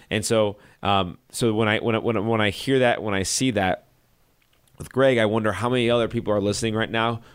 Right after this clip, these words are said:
who need help, who need help. And so, as I said, our office is called Health from Within Family Chiropractic. We're located in Rock Hill at the corner of Manchester and McKnight,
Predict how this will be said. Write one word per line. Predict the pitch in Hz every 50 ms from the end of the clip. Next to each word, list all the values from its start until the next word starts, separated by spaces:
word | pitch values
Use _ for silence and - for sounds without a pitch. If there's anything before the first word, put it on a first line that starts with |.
| - -
who | - 113 101
need | 101 104 95
help, | 80 87 82 64 - - - - - - - - - - - _ _ _ _
who | _ -
need | 107 104 98
help. | 87 87 82 80 -
And | 98 -
so, | - 110
as | 113 113
I | 113 113
said, | - - 110 101
our | 101 104 113
office | 117 120 120 113
is | 110 104 -
called | - 110 104 104 101 95 - - - - - - - _ _
Health | - 117 117 113 -
from | 131 127
Within | 131 123 - 113 110 107 104
Family | 98 - 104 104 104 107
Chiropractic. | - 110 107 107 104 - 104 101 92 104 95
We're | 98 101
located | 101 104 98 - 113 107 101 104
in | 101 98
Rock | 95 101 98 98 98 -
Hill | - 107 101 101
at | 98
the | - 92
corner | - - 104 101 98 98
of | 92
Manchester | 90 92 92 98 98 - - 107 104 101 - - 104
and | 101 98
McKnight, | 95 - - 95 92 95 104 -